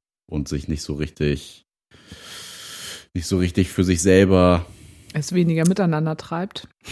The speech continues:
Speaker 2: Also wir
Speaker 1: Das
Speaker 2: schon,
Speaker 1: auch.
Speaker 2: aber mit anderen.
Speaker 1: Ja. <laughs> Das natürlich auch. Ja, vielleicht macht das das ein bisschen,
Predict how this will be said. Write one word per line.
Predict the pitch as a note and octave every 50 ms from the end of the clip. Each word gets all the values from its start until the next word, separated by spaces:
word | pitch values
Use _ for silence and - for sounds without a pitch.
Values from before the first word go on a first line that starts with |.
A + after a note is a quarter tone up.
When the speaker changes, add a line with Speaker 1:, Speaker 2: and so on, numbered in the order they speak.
| - - - - - - - - - - - _ _ _ _
Speaker 2:
Also | - E3+ D#3 D3 D3
wir | D#3+ E3 D3
Speaker 1:
Das | C#3+ -
Speaker 2:
schon, | - F3 F3 G3 F#3+ E3
Speaker 1:
auch. |
Speaker 2:
aber | C#3+ D3 D3+
mit | D#3 E3+ -
anderen. | D3+ D#3+ F3+ F#3+ G#3 G#3 -
Speaker 1:
Ja. | - D4 C#4 C#4 C#4+ - - - - - - - - -
<laughs> | A#2 A#2 - - C3 - - A#2+ B2+ - - - - - -
Das | - D#2+ - -
natürlich | - F#3+ - - - - E2 - - -
auch. | E2+ G2+ A#2+ G3+ - - _ - C#4 F#4 F#4+ F4+ E4+ D#4 C#4+ - - - - - - _ _ _ _ _ _ _ -
Ja, | E2+
vielleicht | E2 - - G#2+ A#2+ A#2+
macht | B2 - -
das | C3 A#2+ -
das | A#2 A#2 - C3
ein | A#2+
bisschen, | B2 A#2+ - - - A#2+ A#2 A#2 A#2 A#2 B2 B2+